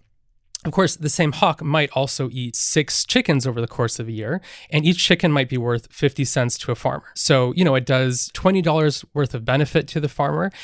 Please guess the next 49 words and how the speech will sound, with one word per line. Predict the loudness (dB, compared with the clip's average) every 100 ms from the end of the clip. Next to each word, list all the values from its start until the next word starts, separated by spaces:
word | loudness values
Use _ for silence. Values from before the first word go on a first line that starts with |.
| -14 -2
and | 2 2 0 -4
three | -4 0
dollars | 2 2 2 0 -2
worth | -4 -4
of | -4
harm. | 0 0 -2 -18 -16 -2
So | 2
this | 4 2
hawk, | 0 0 -2 -4
according | -2 0 0
to | -2
these | -6 -6 -8 _ -6
economic | 0 0 0 -2
ornithologists, | -4 2 2 4 2 -4
they | -4 -2
would | -2
tell | -2 0
farmers, | 2 2 0
"This | -2 -4 0
hawk | 0 2
is | -4 -6
worth | -4 -4 -6 -18 -8
seventeen | 2 4 4 2 0 0
dollars | 0 0 -2 -4
to | -6 -6
you." | -6 -10 _ -20 -20 -20 -14
So, | 0 4 6 6
and, | 0 2
and, | 0 2
and | 0
the | 0
reason | 0 0 0
that | -2 2
they | 2
were | 2 -2 -4
sharing | 0 4 4 4
this | 2 -2
information | -6 -4 0 0 0 -2 -2 -6 -14 0
is | 2 2
to | -2
try | 0 2 2
to | 0 -2 0 0
affect | -2 0 0 0
farmers' | -2 0 0 -2
behaviors. | -6 -2 -2 -2 -8
They're | -6
trying | -2 2 2
to |
get | 2 2 2